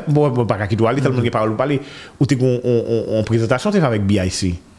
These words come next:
Speaker 2: Ah oui, non. Oui, on t'y rencontre.
Speaker 1: Oui, on t'y rencontre.
Speaker 2: Oh,
Speaker 1: Comment ça
Speaker 2: magnifique,
Speaker 1: passait ?
Speaker 2: magnifique. Moi, rencontrer des artistes extraordinaires. Tout le monde est fasciné.
Speaker 1: Mhm.
Speaker 2: M-, m-, pas changer nos tout le monde,
Speaker 1: Yeah.
Speaker 2: mais gen, gen Donald Z.
Speaker 1: Oui. Oui, oui, oui, oui.
Speaker 2: Gen Beck.
Speaker 1: Oui.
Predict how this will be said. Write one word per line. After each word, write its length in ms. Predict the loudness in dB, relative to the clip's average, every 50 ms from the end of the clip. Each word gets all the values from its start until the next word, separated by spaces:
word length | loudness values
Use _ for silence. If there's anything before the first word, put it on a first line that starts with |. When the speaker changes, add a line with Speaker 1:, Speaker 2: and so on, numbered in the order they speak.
| -20 -20 -20 -20 -20 -20 -20 -10 -4 0
Speaker 2:
Ah 80 | 2
oui, 240 | 2 4 4 4 4
non. 260 | 4 4 4 4 2 4
Oui, 240 | 4 4 6 6 6
on 80 | 4 4
t'y 140 | 4 4 4
rencontre. 360 | 4 4 2 2 2 4 4
Speaker 1:
Oui, 160 | 4 4 4
on 40 | 2
t'y 140 | 2 2 2
rencontre. 240 | 2 4 2 2 2 2
Speaker 2:
Oh, 20 | 2
Speaker 1:
Comment 160 | 2 2 2
ça 60 | 2 2 2
Speaker 2:
magnifique, 120 | 2 2
Speaker 1:
passait ? 260 | 2 2 2 2 4
Speaker 2:
magnifique. 540 | 4 2 4 4 4 2 2 2 0 -2 -2 -4 -10 -20 -20 -8 -2 0
Moi, 160 | 2 2 2
rencontrer 300 | 2 2 2 2 2 2
des 220 | 2 2 2 2 2
artistes 380 | 2 0 -2 -6 -8 -6 -6 -6
extraordinaires. 480 | -8 -4 0 0 0 2 2 2 0 0
Tout 160 | 0 -2 -2 0
le 80 | 2 2
monde 300 | 2 2 2 2 2 2
est 40 | 2
fasciné. 380 | 0 0 -2 -2 -4 -6 -6 -6 -10 -14 -12 -4 0
Speaker 1:
Mhm. 60 | 2 2 2 2 -2 -4 -8 -16 -20 -20 -20 -20 -10 -4 -2
Speaker 2:
M-, 100 | -2 -2 -2 -6 -12 -6 -2
m-, 80 | 0 0
pas 140 | 0 0 0
changer 340 | 0 2 2 4 4 4 4
nos 160 | 4 4 2
tout 200 | 2 0 -2 -2 -2 0 2
le 60 | 2
monde, 180 | 4 4 4 4 4
Speaker 1:
Yeah. 80 | 2 2
Speaker 2:
mais 120 | 0 0 -2 -2
gen, 120 | -2 -2 -2 -4 -8 -14 -16 -14 -6 -2
gen 100 | -2 0 2
Donald 360 | 4 4 4 4 4 2 0
Z. 300 | 0 2 2 4 4 2 0 -2 -2 0
Speaker 1:
Oui. 220 | 0 2 0 -2 -4 -8 -8 -10 -12 -14 -18 -18 -18 -8 -2 -2
Oui, 160 | -2 0 0 -2
oui, 120 | -2 0
oui, 120 | 0 0 0 0
oui. 140 | -2 -4 -6 -6 -2 0
Speaker 2:
Gen 160 | 2 2 4
Beck. 440 | 4 4 2 2 2 0 -4 -8 -12 -10 -6
Speaker 1:
Oui. 80 | -6